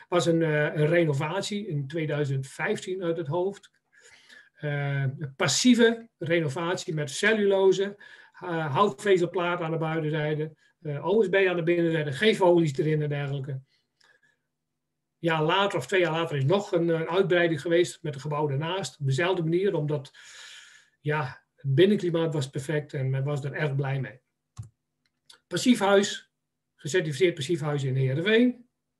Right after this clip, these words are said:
Een stroomwoning. Mevrouw plaatst de strobalen.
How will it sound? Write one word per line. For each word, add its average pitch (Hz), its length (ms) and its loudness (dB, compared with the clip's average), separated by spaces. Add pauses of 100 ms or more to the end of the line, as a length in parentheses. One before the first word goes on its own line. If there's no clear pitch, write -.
(1600)
Een 131 120 -4
stroomwoning. 202 840 4 (2000)
Mevrouw 156 400 -6
plaatst 139 480 -6
de 123 400 -8
strobalen. 180 920 0